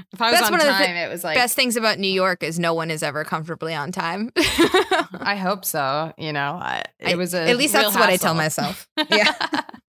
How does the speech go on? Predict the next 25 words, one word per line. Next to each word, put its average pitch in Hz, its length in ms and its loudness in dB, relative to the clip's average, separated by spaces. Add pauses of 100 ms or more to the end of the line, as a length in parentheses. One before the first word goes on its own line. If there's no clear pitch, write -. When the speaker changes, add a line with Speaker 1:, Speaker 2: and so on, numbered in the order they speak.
(320)
Speaker 2:
I'm - 240 0 (140)
just 330 120 -4
like, 403 100 4
"It's 339 220 2
New 415 160 4
York. 262 220 2
Everyone's 269 400 4
fifteen 262 360 -2
minutes 240 280 0
late 240 180 2
always 202 420 4
for 196 100 0
everything, 180 480 2
and 170 120 0
that's 185 200 2
just 269 180 2
the 285 60 2
<laughs> 302 160 2
way - 200 -4
it 302 180 -2 (140)
is." - 380 -8
Speaker 1:
That's 190 220 -2
good. 156 480 -2 (100)
Yeah. 156 340 0
Speaker 2:
Um, 226 380 4